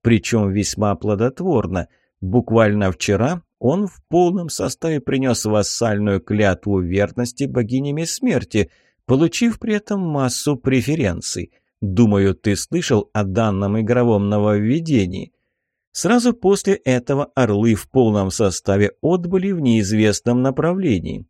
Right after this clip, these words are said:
Мое доверенное лицо сообщило, что перед тем в разговорах их лидеров не раз прозвучало "как твое имя", так и имя наследника престола Запада, а также наименование клана,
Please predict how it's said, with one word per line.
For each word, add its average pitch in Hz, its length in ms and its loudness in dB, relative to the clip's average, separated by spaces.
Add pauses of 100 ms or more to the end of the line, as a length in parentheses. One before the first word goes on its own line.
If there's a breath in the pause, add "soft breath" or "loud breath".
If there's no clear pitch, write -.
(120)
Мое 101 360 2
доверенное 95 640 0
лицо 98 360 -2
сообщило, 92 720 -2 (280 soft breath)
что - 260 0
перед 123 380 0
тем 196 220 -2
в 185 40 -2
разговорах 156 600 0
их 123 180 0
лидеров 156 400 0
не 113 140 2
раз 110 260 0
прозвучало 110 640 2
"как - 360 -2
твое 95 400 0 (100)
имя", 165 320 -2 (360 soft breath)
так 185 240 0
и 202 160 0
имя 208 180 0
наследника 170 720 -2
престола 156 540 -2
Запада, 120 640 0 (160)
а 107 120 -2
также 180 480 -4
наименование 104 920 0
клана, 98 540 -4